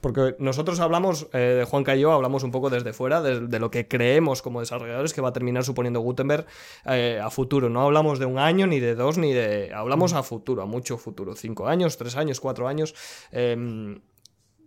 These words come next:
pero vosotros seguro que ya tenéis, eh, algunas de estas cosas en, <laughs> en mente. Eh, ¿en cuáles hemos dado la clave? A ver si hemos ganado la primitiva, la quiniela, o, o en cuáles hemos errado y cómo, cómo lo,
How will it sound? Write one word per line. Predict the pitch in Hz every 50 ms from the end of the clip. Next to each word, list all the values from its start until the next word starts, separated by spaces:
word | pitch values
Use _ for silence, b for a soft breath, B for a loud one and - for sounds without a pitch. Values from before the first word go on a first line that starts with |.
| - - -
pero | 143 139 135
vosotros | 139 135 156 151 190 175
seguro | 170 170 160 165 170 170
que | 156 147
ya | 147
tenéis, | 147 147 143 143 147 143 131 - -
eh, | - 139 127 123 123 120 117
algunas | 117 120 123 135 147 147 143
de | 143
estas | 131 - 131 - -
cosas | 123 131 127 139 131 123 123
en, | 120 120 117 117 113 110 110 110 107 107 110 110 110 - B B B B
<laughs> | B B B B
en | 151 156 202 185 143
mente. | 151 156 160 180 165 185 190 196 - - - -
Eh, | 135 127 123 123 123 123 123
¿en | 139 131 127
cuáles | 160 165 185 190 180 190
hemos | 170 165 156 151
dado | 160 156 151 151 151 147 147 151
la | 147 143 139 135
clave? | 156 160 170 180 190 190
A | 165 139
ver | 139 139
si | 139 147
hemos | 147 147 139
ganado | 139 139 139 139 135
la | 135 135 131 -
primitiva, | 131 127 123 123 123 143 151 160 156
la | 143 131
quiniela, | 117 123 123 127 135 151 175 190 175
o, | 156 131 120 117 113 110 104
o | - - 117 113 110 110 113
en | 117 120
cuáles | 120 131 135 139 131 135
hemos | 127 123 123 120
errado | 120 117 123 131 147 170 165
y | 135
cómo, | - 117 110 110 107 104 - - - -
cómo | 123 113 117 117
lo, | 107 101 104 101 98 95 98 - - _